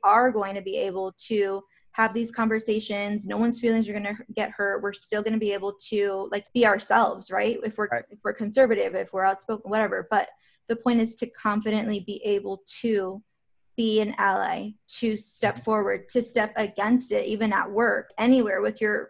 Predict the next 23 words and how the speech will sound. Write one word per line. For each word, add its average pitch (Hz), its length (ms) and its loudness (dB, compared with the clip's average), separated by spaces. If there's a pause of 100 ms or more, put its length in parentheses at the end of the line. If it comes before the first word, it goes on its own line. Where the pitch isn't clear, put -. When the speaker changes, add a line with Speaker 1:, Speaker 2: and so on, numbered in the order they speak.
Speaker 1:
closest - 440 -8
friends. 202 300 -2
So, 202 460 2
like, 208 220 0
when 214 80 -2
I 202 80 0
was 202 80 -4
like, 208 100 -6
"Okay, 220 260 -2
like, - 200 -6
I - 20 -20
think 240 220 2
that 208 160 -6
that 196 120 4
would 208 200 -2
be 226 140 2
a 214 40 2
great 220 300 2
personal 220 400 2
goal 202 220 -2
to 208 140 -8
work 196 300 -4
towards," 220 600 -2